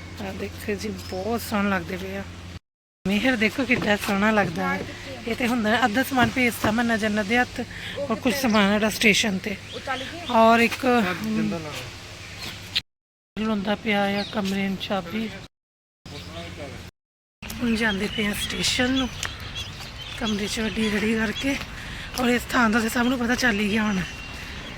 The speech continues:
ਵੀਡੀਓ 'ਚ ਦੇਖਦੇ ਕਿ ਜਿੱਥੇ ਗੋਲ ਗੱਪੇ ਖਾਂਦੇ ਹੁੰਦੇ ਆ। ਪਾਣੀ ਕਿੰਨਾ ਸੋਹਣਾ ਹੈ ਇਸ ਟਾਈਮ ਲੱਗਣ ਡਿਆ, ਮਤਲਬ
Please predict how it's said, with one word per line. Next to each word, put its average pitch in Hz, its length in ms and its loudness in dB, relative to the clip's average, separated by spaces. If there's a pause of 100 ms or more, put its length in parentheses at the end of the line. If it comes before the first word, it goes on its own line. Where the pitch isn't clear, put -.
(200)
ਵੀਡੀਓ 233 280 0
'ਚ 226 120 -2
ਦੇਖਦੇ 233 320 2
ਕਿ 240 100 2
ਜਿੱਥੇ 220 280 0
ਗੋਲ 208 260 2
ਗੱਪੇ 202 220 -2
ਖਾਂਦੇ 190 300 2
ਹੁੰਦੇ 196 260 0
ਆ। - 20 -4 (1800)
ਪਾਣੀ 202 560 4 (1800)
ਕਿੰਨਾ 233 340 4
ਸੋਹਣਾ 233 600 6
ਹੈ 262 100 8
ਇਸ 208 160 2
ਟਾਈਮ 214 180 4
ਲੱਗਣ 190 360 4
ਡਿਆ, 220 160 0 (1900)
ਮਤਲਬ 226 280 0